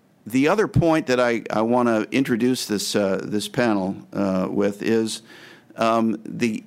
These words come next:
unique character of the dumping and countervailing duty laws in that it is trade policy by private initiative.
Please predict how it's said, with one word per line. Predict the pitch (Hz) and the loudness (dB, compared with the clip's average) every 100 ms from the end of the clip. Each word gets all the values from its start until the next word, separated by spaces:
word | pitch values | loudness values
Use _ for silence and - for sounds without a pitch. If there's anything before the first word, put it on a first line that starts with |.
| - | -2
unique | 139 180 190 | 0 2 -2
character | - 170 160 - 110 | -2 2 0 0 -2
of | 98 | 0
the | 101 | -2
dumping | 113 110 104 | 0 0 -2
and | 101 | -2
countervailing | 101 113 104 104 101 98 | 0 0 0 0 0 0
duty | 104 98 | 0 0
laws | 98 98 101 | 0 0 -2
in | - 120 | 0 0
that | 127 127 - | 2 0 0
it | 120 | 2
is | 123 113 | 2 0
trade | - 180 185 | -2 0 0
policy | 170 147 120 113 - 117 | 0 0 0 -2 -2 -2
by | 107 117 | 0 0
private | 110 - 151 151 131 123 - - | -2 -4 0 2 2 -2 -4 -10
initiative. | 113 113 120 - 92 85 - | 0 2 2 0 -4 -8 -14